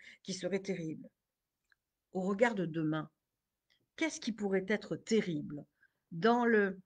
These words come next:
le lien que nous pouvons établir à la reconnaissance ? Qu'est-ce qui pourrait être, comment dire, euh, compliqué ?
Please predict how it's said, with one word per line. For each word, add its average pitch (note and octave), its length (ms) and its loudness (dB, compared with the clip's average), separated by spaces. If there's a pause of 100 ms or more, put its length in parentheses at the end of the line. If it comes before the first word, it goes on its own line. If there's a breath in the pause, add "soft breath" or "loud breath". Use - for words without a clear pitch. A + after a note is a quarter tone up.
(720)
le F#3+ 160 6
lien C4+ 300 10
que C#4 160 2
nous G#3 140 6
pouvons B3 380 4
établir G#3+ 680 6
à F#3 80 2
la F3+ 100 4
reconnaissance ? G#3 1200 2 (640 soft breath)
Qu'est-ce D4+ 200 4
qui D4 100 0
pourrait C4 300 2
être, G3 420 2 (280 loud breath)
comment A3 220 2
dire, F#3+ 440 -2 (460 soft breath)
euh, - 320 -4 (640)
compliqué ? G#3+ 720 4